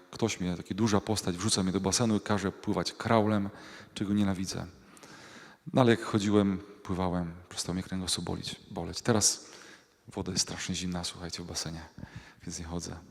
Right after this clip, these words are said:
Natomiast, żeby żyć w Duchu Świętym, trzeba tego chcieć, trzeba tego zapragnąć i, moi drodzy, to jest przygoda. Chyba taka bardzo podobna jak przygoda małżeńska,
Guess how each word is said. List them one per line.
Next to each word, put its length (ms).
Natomiast, 920
żeby 600
żyć 240
w 40
Duchu 200
Świętym, 640
trzeba 280
tego 200
chcieć, 460
trzeba 240
tego 180
zapragnąć 760
i, 80
moi 160
drodzy, 200
to 100
jest 460
przygoda. 460
Chyba 200
taka 260
bardzo 280
podobna 340
jak 120
przygoda 300
małżeńska, 640